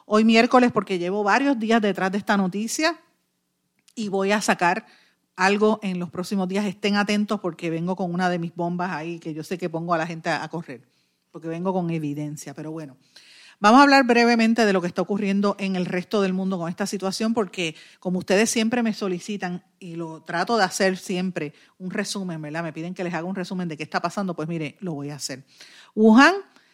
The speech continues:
que es la ciudad que se convirtió en el epicentro de esta pandemia, empezó a volver poco a poco a la normalidad, pero esta pandemia a nivel global no afloja.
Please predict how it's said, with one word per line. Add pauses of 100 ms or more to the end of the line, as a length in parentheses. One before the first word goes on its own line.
(160)
que
es
la
ciudad
que
se
convirtió
en
el
epicentro
de
esta
pandemia, (220)
empezó
a
volver
poco
a
poco
a
la
normalidad, (360)
pero
esta
pandemia
a
nivel
global
no
afloja.